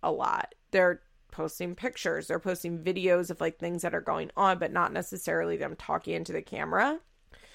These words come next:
which is why I think, like, aesthetically, Chelsea and Cole are perfect for Instagram, right? For the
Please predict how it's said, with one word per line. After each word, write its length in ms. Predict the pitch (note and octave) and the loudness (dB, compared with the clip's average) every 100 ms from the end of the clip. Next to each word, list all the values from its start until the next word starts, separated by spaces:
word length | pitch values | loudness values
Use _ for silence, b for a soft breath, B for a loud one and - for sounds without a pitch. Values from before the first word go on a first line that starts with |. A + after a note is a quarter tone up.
| b b | b b
which 180 | F3 | -6
is 120 | F#3 E3+ | -2 8
why 160 | F#3+ | 8
I 100 | G#3 | 8
think, 220 | G#3 F#3 | 4 -2
like, 240 | D#3 F#3+ G3 | 2 2 6
aesthetically, 800 | A#3 A3+ - G#3+ B3 D#4+ D#4 D#4 | 4 4 6 8 8 4 0 0
Chelsea 340 | C4+ A#3 A#3 | 2 2 2
and 120 | A#3+ A#3 | -2 0
Cole 160 | A3 | 2
are 80 | G#3+ | 2
perfect 720 | G3+ - F#3+ A3 F3 E3 - | -2 -6 -4 -2 -2 -4 -6
for 260 | - B2 - | -14 -10 -8
Instagram, 500 | D3+ - D#3 A2 G#2+ | -8 -8 -6 -6 -4
right? 260 | F#3 F#3+ - | 0 0 0
For 120 | G#3 | -2
the 180 | G3 | -2